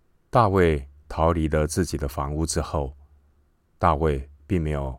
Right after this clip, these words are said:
逃回到伯利恒自己的亲人那里。大卫也没有逃到拥护自己的百姓的城邑。大卫他乃是直接到了神的仆人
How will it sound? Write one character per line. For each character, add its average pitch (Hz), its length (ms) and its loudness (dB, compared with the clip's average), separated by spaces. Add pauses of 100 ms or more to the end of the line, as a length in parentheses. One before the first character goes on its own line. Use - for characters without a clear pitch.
(120)
逃 73 200 -2
回 71 200 -4
到 71 320 -2 (360)
伯 78 160 0
利 90 200 2
恒 71 420 -6 (140)
自 92 180 -2
己 - 140 -6
的 71 120 -2
亲 85 280 -2
人 71 160 -4
那 80 160 -2
里。 67 240 -8 (1400)
大 82 180 4
卫 73 280 0 (140)
也 80 120 -2
没 73 140 -2
有 80 100 0
逃 69 260 -6
到 73 280 0 (240)
拥 80 220 0
护 104 260 0
自 104 180 -2
己 78 140 -8
的 69 100 -4
百 65 220 -4
姓 73 240 -6
的 67 100 -6
城 67 340 -8
邑。 73 220 -6 (1600)
大 85 180 2
卫 76 260 0 (320)
他 80 200 -2
乃 69 180 -4
是 71 400 -6
直 85 180 -4
接 92 220 0
到 90 240 0
了 69 240 -6 (320)
神 82 320 2
的 92 140 0
仆 82 280 -6
人 71 240 -4